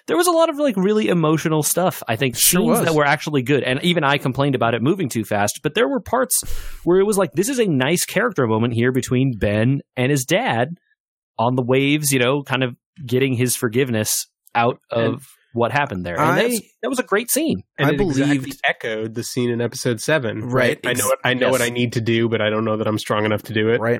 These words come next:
Speaker 1: Exactly,
Speaker 2: Yep.
Speaker 1: yeah. I, it was a great scene.
Speaker 2: Yep. And there's a lot of that, um, that may, may feel rushed for other reasons. Um,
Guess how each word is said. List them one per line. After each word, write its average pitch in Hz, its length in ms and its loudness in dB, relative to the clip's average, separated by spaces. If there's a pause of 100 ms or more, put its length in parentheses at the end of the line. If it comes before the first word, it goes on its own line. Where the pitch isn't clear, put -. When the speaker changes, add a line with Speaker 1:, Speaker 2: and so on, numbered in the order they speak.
(120)
Speaker 1:
Exactly, 127 500 -2
Speaker 2:
Yep. 120 80 -2
Speaker 1:
yeah. 127 240 -2
I, 131 240 -2
it 147 80 2
was 170 140 2
a 156 40 0
great 113 440 -2
scene. 143 340 -2 (320)
Speaker 2:
Yep. 175 300 -2 (400)
And 147 200 2
there's 156 220 2
a 165 40 0
lot 139 260 2
of 131 120 0
that, 120 300 2 (140)
um, 110 540 -4 (540)
that 123 160 2
may, 123 360 0
may 127 300 0
feel 127 260 0
rushed 120 400 0
for 123 200 0
other 120 200 2
reasons. 127 720 0
Um, 104 540 -2